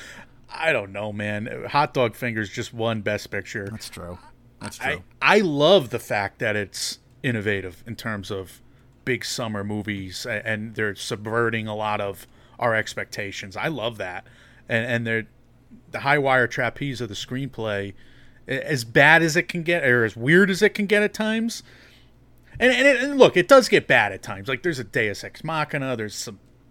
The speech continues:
Speaker 1: it's, there's some weird choices here. But I don't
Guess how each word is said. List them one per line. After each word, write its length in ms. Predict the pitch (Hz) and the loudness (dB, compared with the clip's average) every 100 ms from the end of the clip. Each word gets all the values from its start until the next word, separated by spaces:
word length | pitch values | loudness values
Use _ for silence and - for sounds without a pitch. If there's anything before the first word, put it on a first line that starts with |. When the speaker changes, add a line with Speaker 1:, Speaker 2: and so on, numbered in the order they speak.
| _ | _
Speaker 1:
it's, 240 | 139 - - | -14 -14 -14
there's 260 | - 151 | -8 -8
some 200 | - 104 110 | -8 -10 -6
weird 300 | 123 120 104 | -2 -2 -2
choices 540 | - 135 120 - 107 - | -6 -4 -4 -6 -12 -14
here. 260 | 110 110 - - - - - - | -14 -14 -18 -20 -20 -20 -14 -2
But 340 | 135 117 117 - _ - - - _ - _ - | 2 2 -2 -12 _ -20 -20 -20 _ -20 _ -6
I 160 | 135 117 _ - | -6 -6 _ -4
don't 280 | 135 - | -2 -2